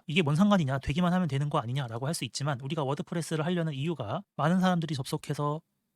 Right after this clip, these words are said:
광고를 노출하고 그걸로 수익을 내려고 하는 건데 그러려면은 구글에 잘 노출이 되어야 합니다. 그런데 한 문서를 확인해 보면 구글은 바로 이 에이치티티피 연결이 되어 있는 사이트에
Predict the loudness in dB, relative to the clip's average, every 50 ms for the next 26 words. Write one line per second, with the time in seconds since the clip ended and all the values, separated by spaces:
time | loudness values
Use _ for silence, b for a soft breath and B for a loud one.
0 | _ _ -6 -2 -2 0 0 0 0 0 -2 -2 -4 -4 -4 -4 -4 -2 -4 -6
1 | -6 -8 _ -6 -2 0 0 0 0 0 0 0 2 2 2 2 2 0 0 0
2 | 0 0 0 0 -2 -4 -2 -2 -4 -4 -4 _ -2 0 2 2 2 2 0 0
3 | 0 -2 -2 -4 b b b b b b _ -4 -4 0 0 2 2 2 2 0
4 | -2 _ _ _ _ -4 -2 -2 0 0 -2 -2 -2 -2 -2 -2 -2 -2 -2 -2
5 | -2 -2 -4 -4 -4 -8 -14 _ _ _ _ _ _ _ _ _ _ _ -20 _
6 | _ _ _ _ -2 -2 0 0 -2 -2 -2 -8 _ -6 -4 -4 -4 -2 -2 0
7 | 0 2 2 2 2 2 0 0 -2 -2 2 2 2 2 0 -2 -4 -4 -4 -6
8 | -8 -12 _ -8 -2 0 2 2 2 0 0 -4 -2 0 0 0 0 -2 -2 -2
9 | 0 0 0 0 -2 -6 -8 -10 -8 -8 -8 -6 -6 -2 0 2 2 2 0 0
10 | 0 0 0 0 -2 -4 -4 -2 -2 0 0 0 0 -2 -4 -2 2 2 2 2
11 | 2 2 2 2 0 -4 _ -4 -2 0 0 0 -2